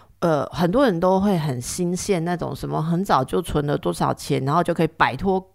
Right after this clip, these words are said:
工作的煎熬跟痛苦，然后我每次就大家点播，我就赶快把人找来问哦。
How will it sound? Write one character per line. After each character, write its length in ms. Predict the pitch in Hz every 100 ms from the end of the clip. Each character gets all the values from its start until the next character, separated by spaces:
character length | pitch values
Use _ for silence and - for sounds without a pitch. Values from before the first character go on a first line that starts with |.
| _
工 260 | 202 185 196
作 300 | - 190 135
的 340 | - 87 - - _ _ _
煎 260 | - 190 190
熬 220 | 143 135
跟 240 | 156 165 165
痛 300 | 196 175 139
苦， 260 | - 117 - - -
然 100 | 226
后 80 | 262
我 20 |
每 140 | 156
次 200 | 127 185
就 280 | 170 185 160 147 _
大 120 | -
家 140 | 180 175
点 260 | 170 139 123
播， 160 | 156
我 120 | 156 147
就 60 |
赶 100 | 160
快 140 | 139 175
把 200 | 143 117
人 220 | 123 143
找 220 | 147 117
来 180 | 110 117
问 240 | 123 139
哦。 60 | 107